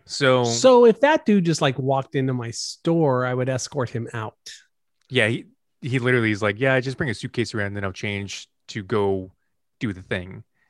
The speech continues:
Speaker 1: Versus, like, "I, this is what I wear out in public to, to places."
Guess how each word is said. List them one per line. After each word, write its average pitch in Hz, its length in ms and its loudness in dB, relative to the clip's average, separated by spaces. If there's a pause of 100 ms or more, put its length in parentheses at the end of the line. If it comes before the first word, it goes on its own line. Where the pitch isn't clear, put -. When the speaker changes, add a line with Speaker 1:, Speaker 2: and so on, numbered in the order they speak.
(160)
Speaker 1:
Versus, 98 320 -8
like, 95 180 -2
"I, 101 260 -2
this 107 120 -4
is 104 100 -10
what 101 200 -2
I 95 40 0
wear 95 280 -2
out 107 240 -2
in 98 160 -12
public 104 440 -4 (260)
to, 110 160 -6 (240)
to 151 140 -10
places." 143 520 -8